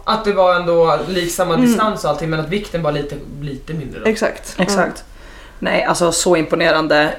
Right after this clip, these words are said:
Speaker 3: Jag körde ett event som var väldigt liknande i Egypten, där vi hade, men då hade vi stationary bike, alltså du satt på en spinningcykel. Sen simmade vi och sen sprang vi bort till en sandarena och sen gick vi, eh, men vi gick kortare distans,
Speaker 2: Mm.
Speaker 3: men med en sjuttio kilo säck.
Speaker 2: Uff.
Speaker 3: Eh,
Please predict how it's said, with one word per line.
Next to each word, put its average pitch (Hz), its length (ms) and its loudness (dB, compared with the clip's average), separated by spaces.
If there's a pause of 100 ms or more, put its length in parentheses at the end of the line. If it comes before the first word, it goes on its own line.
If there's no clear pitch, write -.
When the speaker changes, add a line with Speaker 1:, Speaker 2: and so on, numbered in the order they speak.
Speaker 3:
Jag 185 160 4
körde 175 220 4
ett 156 120 -2
event 151 220 2
som 156 100 0
var 156 80 0
väldigt 147 200 0
liknande 151 360 2
i - 20 4
Egypten, 190 640 0
där 165 120 0
vi 156 60 2
hade, 156 500 2
men 180 100 2
då 190 60 2
hade 202 140 2
vi 160 260 0 (100)
stationary 156 560 2
bike, 202 320 0
alltså 165 180 -2
du 147 40 -4
satt 160 180 -2
på 160 60 -2
en 151 40 0
spinningcykel. 175 720 0 (320)
Sen 185 200 2
simmade 165 400 2
vi 190 320 2 (260)
och 175 100 -2
sen 185 140 4
sprang 208 560 4
vi 170 400 2
bort 170 220 -2
till 170 120 0
en 156 80 2
sandarena 160 560 2
och 165 100 2
sen 170 180 0
gick 156 280 -2
vi, 151 140 4 (640)
eh, 156 100 2
men 160 300 2
vi 190 60 4
gick 185 180 6
kortare 214 440 0
distans, 151 500 0
Speaker 2:
Mm. 165 140 2
Speaker 3:
men 156 80 4
med 151 140 4
en 147 60 2
sjuttio - 320 0
kilo 160 240 0
säck. - 340 -2
Speaker 2:
Uff. - 380 -2 (460)
Speaker 3:
Eh, 165 540 4